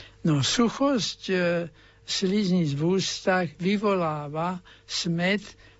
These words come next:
tým, že ten jazyk sa lepí o podnebie a podobne.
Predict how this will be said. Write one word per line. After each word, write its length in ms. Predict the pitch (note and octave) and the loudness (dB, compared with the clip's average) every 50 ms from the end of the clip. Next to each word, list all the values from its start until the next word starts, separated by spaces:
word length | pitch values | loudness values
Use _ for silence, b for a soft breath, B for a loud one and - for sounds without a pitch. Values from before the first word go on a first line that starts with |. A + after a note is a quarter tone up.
| B B - - - | B B -20 -10 -4
tým, 640 | - F#3 F3+ F#3 F#3+ G3 G3 G3+ G3+ G#3 - - - G3+ A3+ B3 A#3 F#3+ | -2 0 0 0 0 0 0 -2 -2 -2 -4 -4 -6 -6 -4 -2 0 2
že 560 | F3+ F3 E3+ E3 E3 F3+ F3+ F3+ F3+ F3+ F3 D#3+ b b b b b C#3+ - - - | 2 2 2 4 4 4 4 4 2 0 -2 -4 b b b b b -18 -12 -6 -2
ten 160 | E3 D#3 D#3+ | -2 0 0
jazyk 480 | E3 E3 E3+ F3 F3+ F3 D#3+ F3 F3 D3+ | 0 2 2 2 2 2 2 0 -2 -2
sa 320 | - - - F3 E3 E3 | -2 -2 0 0 0 2
lepí 400 | F3 F#3 D#3+ - - E3 D#3 D#3+ | 0 0 0 0 0 0 2 2
o 160 | D#3 D#3+ D#3+ | 2 0 0
podnebie 720 | D3+ - F3 F3 D#3+ F3 F3+ F3+ F3+ E3+ E3 F#3 F3 F3 E3+ | 0 0 0 0 0 0 0 0 0 0 0 0 2 2 2
a 240 | D3+ C3+ C3 B2+ | 0 0 -2 -6
podobne. 720 | - - - E3+ D#3+ F#3 F3+ F3 F#3+ F#3 F#3+ G3 G3 G#3 | -6 -2 -2 0 2 2 0 0 0 -2 -2 0 -2 -2